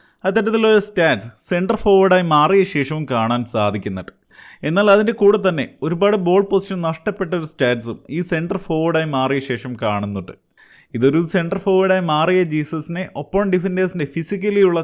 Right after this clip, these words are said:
ചാലഞ്ച് വലിയ രീതിയിൽ വന്നതുകൊണ്ടായിരിക്കാം. ഇതുകൊണ്ട് തന്നെ ജീസസിനെ എം എൽ എസിലെ ടൊറന്റോ എഫ് സി സൈൻ ചെയ്ത ശേഷം ടൊറന്റോ എഫ് സിയിൽ എത്തിയ ശേഷമുള്ള മാച്ചുകളിൽ അദ്ദേഹത്തിൻ്റെ ഫിസിക്കൊക്കെ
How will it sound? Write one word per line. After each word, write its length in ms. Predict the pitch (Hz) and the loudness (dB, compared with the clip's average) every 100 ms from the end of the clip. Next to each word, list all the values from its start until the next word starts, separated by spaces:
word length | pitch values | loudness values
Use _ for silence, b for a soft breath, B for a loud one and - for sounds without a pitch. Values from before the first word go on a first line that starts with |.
| 165 | -2
ചാലഞ്ച് 400 | 151 147 165 170 151 | -2 -2 -6 -6 -6
വലിയ 220 | 156 175 160 | -2 -2 -4
രീതിയിൽ 260 | 156 156 131 | -2 -2 -2
വന്നതുകൊണ്ടായിരിക്കാം. 880 | 120 120 123 127 113 92 90 - - _ _ _ b b - | -4 -2 -2 0 -2 -4 -6 -12 -18 _ _ _ b b -6
ഇതുകൊണ്ട് 240 | 143 175 196 | -2 0 2
തന്നെ 180 | 196 190 175 | 2 0 0
ജീസസിനെ 420 | 180 185 180 185 160 | -2 -2 -4 -4 -4
എം 80 | 170 | -2
എൽ 80 | 175 185 | 0 0
എസിലെ 220 | 190 196 196 | 0 -2 0
ടൊറന്റോ 260 | 170 170 185 | -2 0 -2
എഫ് 100 | 170 180 | -2 -6
സി 40 | 170 | -4
സൈൻ 200 | 143 143 139 139 | -4 -4 -2 -2
ചെയ്ത 160 | 131 120 | -2 -2
ശേഷം 260 | 113 101 95 _ b b b - | -6 -6 -12 _ b b b -2
ടൊറന്റോ 240 | 139 156 180 | -2 2 2
എഫ് 60 | 180 | 2
സിയിൽ 180 | 202 196 | 2 2
എത്തിയ 240 | 185 196 202 185 | 2 0 -2 0
ശേഷമുള്ള 460 | 170 170 180 170 160 | -2 -2 -4 -4 -2
മാച്ചുകളിൽ 560 | 143 135 135 143 160 185 180 - | 0 -2 -2 -2 0 0 -2 -6
അദ്ദേഹത്തിൻ്റെ 380 | 160 185 190 196 196 | 0 2 2 0 -2
ഫിസിക്കൊക്കെ 520 | 175 - 196 190 170 | -6 -6 -2 0 0